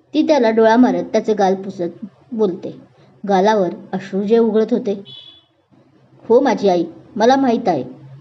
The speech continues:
तो तिच्या वाक्यावर हसत तिच्यासमोर हात जोडत बोलतो. "तुझी खूप आठवण येईल." त्याचा आवाज कापरा झाला होता. "हे काय बाबा, तू माझा सर्व मेकअप खराब करत आहेस." असं रडून ती परत डोळ्यातील पाणी अडवत त्याला म्हणते,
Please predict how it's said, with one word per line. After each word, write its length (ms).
तो 80
तिच्या 260
वाक्यावर 420
हसत 300
तिच्यासमोर 440
हात 220
जोडत 200
बोलतो. 400
"तुझी 220
खूप 140
आठवण 340
येईल." 320
त्याचा 240
आवाज 280
कापरा 440
झाला 240
होता. 220
"हे 100
काय 200
बाबा, 300
तू 60
माझा 280
सर्व 340
मेकअप 360
खराब 240
करत 280
आहेस." 260
असं 260
रडून 260
ती 60
परत 280
डोळ्यातील 440
पाणी 200
अडवत 240
त्याला 300
म्हणते, 340